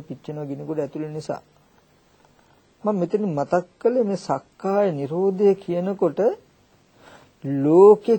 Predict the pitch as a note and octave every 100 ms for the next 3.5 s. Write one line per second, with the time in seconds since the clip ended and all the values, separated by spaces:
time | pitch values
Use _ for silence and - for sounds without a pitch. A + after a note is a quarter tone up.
0 | - - E3+ - - G3 G#3+ A3 A3 -
1 | F3 F3 F3+ F#3+ F#3 E3 D3+ D3+ E3+ D#3
2 | D3 D3 D#3 F3+ F3 B2 D3 C3+ A2 G#2+
3 | G2+ F2+ D#2+ C#2+ -